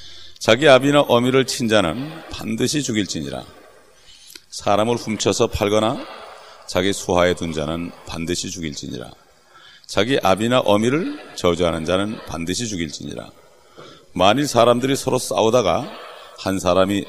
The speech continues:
다른 사람을 돌이나 주먹으로 쳤으나 그가 죽지 않고 자리에 누워 있다가 그가 다시 일어나서 지팡이를 짚고 움직이면 그를 친 자는 형벌을 면하게 되나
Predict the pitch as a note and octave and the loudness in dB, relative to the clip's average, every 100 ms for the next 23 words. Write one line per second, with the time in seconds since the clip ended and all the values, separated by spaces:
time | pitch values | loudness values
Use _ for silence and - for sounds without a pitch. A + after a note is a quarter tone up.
0 | - E2+ F2 G2 G2+ G#2+ A#2+ B2 - E2+ | -8 -4 -2 0 2 2 0 -4 -4 -2
1 | F#2 F#2 G#2 G2 F#2+ F#2 F2 F#2 - F2 | 0 0 -2 -2 -2 -2 0 0 -2 -6
2 | D#2+ C#2 - - - - - - _ - | -8 -8 -12 -16 -20 -20 -20 -20 _ -6
3 | F2+ G2 - - A2+ G#2+ G2+ C3+ D3+ G2 | -2 -2 -4 -4 0 2 0 -2 0 2
4 | F#2+ G2 F2+ F#2 E2+ D#2+ C#2+ C2 F#2+ G2+ | 2 2 2 0 0 -2 -4 -6 -8 -12
5 | - - - - - E2 D#2+ D#2 D#2 - | -18 -20 -20 -20 -6 0 0 0 -4 -4
6 | - F2 E2+ E2 F#2 - - F2+ F#2 F#2 | -4 -2 -2 -2 -4 -6 -6 -4 -2 -2
7 | F#2 - - G#2 F#2+ F2+ G#2+ G#2+ D2 G#2+ | -4 -6 -4 -2 -2 -4 -4 -4 -6 -8
8 | C3 - - - _ - F2 G2 F#2+ A2+ | -12 -20 -20 -20 _ -4 0 0 0 -2
9 | G2+ G#2 B2 - - - B2+ B2+ A#2+ D3 | 2 2 2 -4 -10 -8 -2 4 4 4
10 | E3 - G2 F2 E2+ E2 D#2 C#2 | 0 -4 -2 0 0 -2 -4 -6